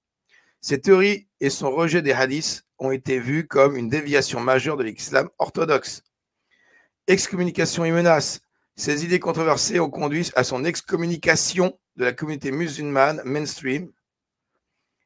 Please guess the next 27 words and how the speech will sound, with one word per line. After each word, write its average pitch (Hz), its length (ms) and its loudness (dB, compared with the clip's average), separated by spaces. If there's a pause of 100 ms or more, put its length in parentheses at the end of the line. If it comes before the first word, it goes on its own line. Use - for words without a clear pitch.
(120)
Il 151 140 0
a 160 60 4
également 175 400 4
reçu 175 340 0
des 143 120 -4
menaces 160 340 0
de 143 100 -4
mort 156 300 2
de 147 80 4
la 131 120 4
part 147 220 0
de 143 80 -2
groupes 127 220 -6
extrémistes 131 600 -6
qui 139 320 -14
voyaient 123 180 -2
ses 110 240 -4
idées 123 220 -6
comme 127 200 -2 (140)
une 107 140 -14
insulte - 420 -4
à 120 160 0 (100)
l'islam. 107 800 0 (1120)
Oh 117 220 -4
bah 98 120 -2
dis 98 140 -12
donc. 117 220 -8